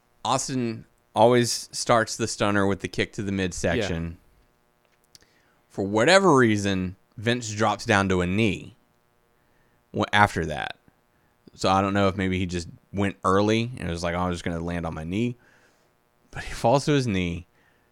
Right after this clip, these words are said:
Speaker 1: tries to stand back up, can't <laughs> do it. So Austin, like, tries to pick him up. Vince loses his balance,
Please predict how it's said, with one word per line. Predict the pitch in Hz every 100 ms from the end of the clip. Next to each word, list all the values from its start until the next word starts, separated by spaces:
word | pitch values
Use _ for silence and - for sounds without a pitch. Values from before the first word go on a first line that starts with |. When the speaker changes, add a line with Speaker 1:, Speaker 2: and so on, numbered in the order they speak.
| _
Speaker 1:
tries | - - 143 147 214 226 -
to |
stand | 139 - 123 107 98
back | 92 87
up, | 117 95 85 - _ _ _ _ _
can't | - 175 180 165
<laughs> | - - -
do | 143
it. | 131 113 - _ _ - - _
So | - 170
Austin, | 147 180 - 190
like, | 156 139 - _ _
tries | - 170 156
to | -
pick | - 165
him | 127 123
up. | 131 104 - _ _ _ _ _ _ _ _ _ _
Vince | 123 117 190 -
loses | 123 147 190 185 180
his | 147
balance, | 110 120 131 113 107 -